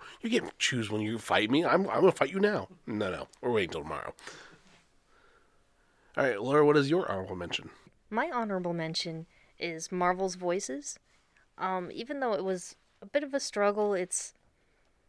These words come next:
Speaker 2: it's a lot of small little stories, and it's some long essays, too.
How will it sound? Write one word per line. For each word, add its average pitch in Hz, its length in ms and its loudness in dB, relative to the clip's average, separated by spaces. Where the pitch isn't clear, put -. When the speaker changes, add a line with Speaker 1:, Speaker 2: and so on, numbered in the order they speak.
Speaker 2:
it's 196 160 -4
a 208 80 2
lot 208 500 2
of 185 180 -8
small 185 640 2
little 175 380 0
stories, 165 640 -2
and 165 280 -4
it's - 160 -6
some 175 360 -4
long 190 400 0
essays, 156 540 -6
too. 170 400 -4